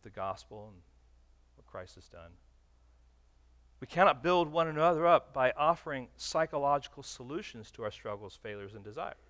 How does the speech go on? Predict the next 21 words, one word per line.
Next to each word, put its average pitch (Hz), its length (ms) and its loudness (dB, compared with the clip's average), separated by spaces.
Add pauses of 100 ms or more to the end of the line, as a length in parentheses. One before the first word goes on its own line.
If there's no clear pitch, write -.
(1500)
It - 40 -14
doesn't 165 180 -10
come 247 240 6
from 143 220 -12
that. 85 200 -12 (1200)
We 151 60 -12
cannot 202 320 10
build 208 220 10
one 196 160 6
another 175 240 6
up 170 120 12
simply 214 440 0
by 151 240 8 (320)
filling 214 240 10
our 180 120 10
heads 180 440 6
with 147 120 -4
biblical 185 360 2
truth, 262 500 6 (1800)
as 143 120 -6
if 175 240 4